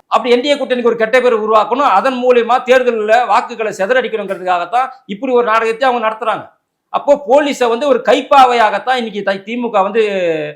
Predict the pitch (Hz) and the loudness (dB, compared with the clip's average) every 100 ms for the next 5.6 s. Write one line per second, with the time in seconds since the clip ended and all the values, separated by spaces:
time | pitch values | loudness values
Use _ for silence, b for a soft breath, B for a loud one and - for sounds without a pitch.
0 | _ _ 196 240 214 214 185 180 254 240 | _ _ -6 -2 -2 0 0 0 0 0
1 | 208 226 247 247 247 233 208 196 196 214 | -2 -2 -2 0 2 2 0 -4 -6 -4
2 | 220 190 170 156 151 _ _ - 196 175 | -4 -2 -2 -2 -6 _ _ -6 -2 0
3 | 190 220 208 196 185 156 170 196 185 196 | 0 0 -2 -6 -6 -6 -4 -4 -4 -4
4 | 208 214 185 165 185 190 165 147 110 190 | -4 -6 -4 -4 -4 -6 -10 -12 -8 -6
5 | 208 214 226 220 196 | -4 -4 -4 -6 -10